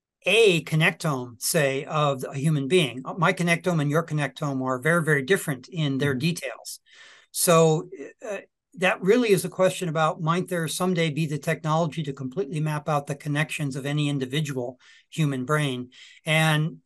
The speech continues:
Speaker 1: I'm not an experimentalist. It seems unlikely to me, but also techniques, uh, you know, explode. All kinds of interesting, uh,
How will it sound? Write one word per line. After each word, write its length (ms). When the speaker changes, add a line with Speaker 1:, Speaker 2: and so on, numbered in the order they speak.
Speaker 1:
I'm 120
not 180
an 100
experimentalist. 920
It 80
seems 340
unlikely 540
to 80
me, 280
but 260
also 540
techniques, 680
uh, 460
you 140
know, 380
explode. 800
All 200
kinds 220
of 100
interesting, 640
uh, 420